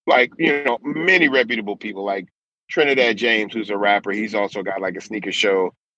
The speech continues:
on Complex. Joe LaPuma, he's, like, one of the guys at the forefront of sneaker culture.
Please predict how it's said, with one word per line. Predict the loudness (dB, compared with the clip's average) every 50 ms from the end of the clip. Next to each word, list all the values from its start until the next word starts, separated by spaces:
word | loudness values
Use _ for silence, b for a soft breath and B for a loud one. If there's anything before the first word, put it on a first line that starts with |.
| _ _ _ -10
on | -8 -8 -4
Complex. | -2 -2 -2 -2 0 2 2 2 2 0 -2
Joe | -4 -4 -4 0 0
LaPuma, | 0 0 0 0 0 0 0 2 2 2 2 2
he's, | 2 2 2 2
like, | 2 2
one | 2 0 0
of | -2 0 -2
the | 2
guys | 4 4 4 4 4
at | 0 -2
the | -4 -6
forefront | -4 -2 -4 -4 -2 -4 -4 -2 -2 -4
of | -4
sneaker | -6 -8 -8 -8 -8 -8
culture. | -4 0 0 0 0 0 -2 -4 -4